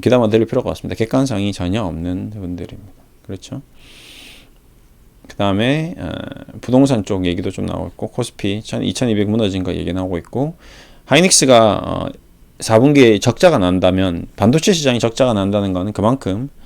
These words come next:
어, 지금 경기가 안 좋다라는 거고요. 맥도날드가 올라온다는 거는 농심하고 신라면하고 똑같은 거죠. 우리가 신라면 먹는 거랑 미-, 미-, 외국 애들이 햄버거 사 먹는 거는 이제 지갑이,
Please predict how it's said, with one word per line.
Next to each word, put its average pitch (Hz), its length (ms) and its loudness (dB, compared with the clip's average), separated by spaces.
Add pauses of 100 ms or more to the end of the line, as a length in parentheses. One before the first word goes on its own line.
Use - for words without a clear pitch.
(420)
어, - 220 -10
지금 95 260 -2
경기가 120 360 4
안 78 80 -4
좋다라는 90 760 -2
거고요. 87 460 -8
맥도날드가 180 540 4
올라온다는 120 500 4
거는 98 280 -4
농심하고 110 560 4
신라면하고 139 420 -2
똑같은 107 320 -4
거죠. 110 260 -8 (520)
우리가 127 440 10
신라면 127 360 4
먹는 92 200 0
거랑 101 340 2
미-, 92 140 -2 (140)
미-, 101 200 0
외국 104 280 6
애들이 110 320 4
햄버거 139 360 2
사 - 140 -6
먹는 90 240 0
거는 82 280 -6
이제 90 140 -10 (440)
지갑이, 131 560 4